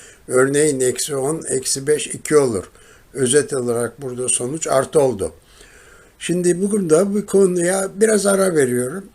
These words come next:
<clears throat> Bilgisayarın bir özelliğine geçiyorum. Bilgisayarlarda en büyük, bilgisayarlarda en büyük ve en küçük sayıya bakmamız lazım. Otuz iki bitlik bir tam sayıda en büyük sayı sıfır yedi F F F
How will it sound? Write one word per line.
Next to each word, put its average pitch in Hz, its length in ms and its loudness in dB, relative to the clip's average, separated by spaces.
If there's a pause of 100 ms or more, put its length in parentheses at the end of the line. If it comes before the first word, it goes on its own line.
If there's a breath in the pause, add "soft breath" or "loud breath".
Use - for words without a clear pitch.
<clears throat> - 520 0
Bilgisayarın 190 720 0
bir 220 60 6
özelliğine 135 680 2
geçiyorum. 104 500 -12 (1040 soft breath)
Bilgisayarlarda 170 1160 6 (1600)
en 190 300 4
büyük, 165 460 -2 (1700 soft breath)
bilgisayarlarda 156 920 2
en 170 260 0
büyük 151 240 -6
ve 147 100 0
en 151 180 -2
küçük - 340 -10
sayıya 131 500 0
bakmamız 113 600 -6
lazım. 104 300 -10 (400 soft breath)
Otuz 156 340 0
iki 170 320 -4
bitlik 156 460 -8
bir 143 180 -6
tam 147 260 -4
sayıda 127 600 -4
en 156 280 0
büyük 123 280 -4
sayı 127 500 -2
sıfır 151 380 -8
yedi 127 480 -4
F 123 120 -8
F 117 340 -6
F 120 180 -10